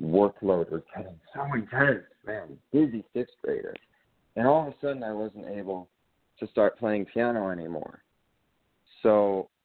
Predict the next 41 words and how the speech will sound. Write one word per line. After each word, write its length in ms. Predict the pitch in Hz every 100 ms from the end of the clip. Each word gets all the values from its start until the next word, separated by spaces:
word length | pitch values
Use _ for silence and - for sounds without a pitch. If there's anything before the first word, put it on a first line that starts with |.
| _ _ -
I 120 | 101
think 280 | 110 - 123
that 180 | 107 90 _
also 380 | 117 131 127 110
made 220 | 95 92
me 120 | 90 82
fall 160 | 92 87
in 80 | 87
love 160 | 87
with 160 | 85 -
it 100 | 78 -
more. 360 | 98 98 - - _ _
When 160 | - 98 -
something's 360 | 104 85 92 -
taken 320 | 104 95 92
away 320 | 90 90 117 127
from 180 | 82 80
you 260 | 78 78 - _ _ _ _ _ _ -
that 300 | 90 85 - _ _ _ -
you 220 | 92 90
love 340 | 82 85 95 95
or 220 | - 87
you 140 | 85 80
think 200 | - 120 -
you 100 | 80
love, 320 | 80 87 110 _ _ _ _ _ _ -
then 140 | 101
you 100 | 90 76
can 300 | 90 80 76 _ _ _ _ _ -
sort 160 | 92
of 60 | 80
be 60 |
like, 300 | 85 78 - _ _ _ _
"Oh, 140 | 85 73
wow, 320 | 87 85 - _ -
I 60 | 76
really 320 | 78 87 85
love 240 | 85 98
this 320 | - - - -
thing." 1120 | - _ _ _ _ _ 139 - - 226
<laughs> 40 | 147